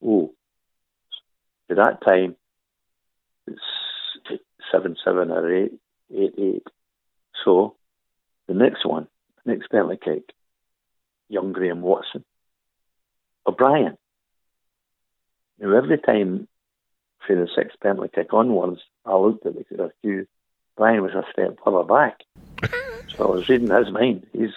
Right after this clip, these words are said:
gone, "By the way." The other ones are going in, grabbing the ball.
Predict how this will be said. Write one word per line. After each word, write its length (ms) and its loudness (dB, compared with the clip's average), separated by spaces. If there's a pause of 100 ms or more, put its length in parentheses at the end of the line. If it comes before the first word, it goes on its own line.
gone, 260 -2
"By 140 4
the 140 0
way." 200 -8 (1300)
The 80 -8
other 100 6
ones 220 2
are 60 -4
going 180 -6
in, 300 -2 (1300)
grabbing 280 0
the 60 -10
ball. 320 4